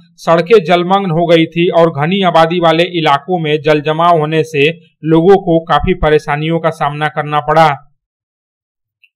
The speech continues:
वहीं दूसरी तरफ आसनसोल नगर निगम के रानीगंज दो नंबर बोरो के चेयरमैन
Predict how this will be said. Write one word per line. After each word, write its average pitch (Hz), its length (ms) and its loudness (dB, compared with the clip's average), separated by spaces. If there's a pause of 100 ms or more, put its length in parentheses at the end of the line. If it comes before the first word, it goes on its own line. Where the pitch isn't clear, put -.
(320)
वहीं 196 180 0
दूसरी 214 380 -4
तरफ 196 360 -2
आसनसोल 185 600 -2
नगर 175 180 -2
निगम 175 340 -2
के 170 200 -2
रानीगंज 170 500 0
दो 160 240 -2
नंबर 175 320 -2
बोरो 160 300 -2
के 170 140 -6
चेयरमैन 156 840 -4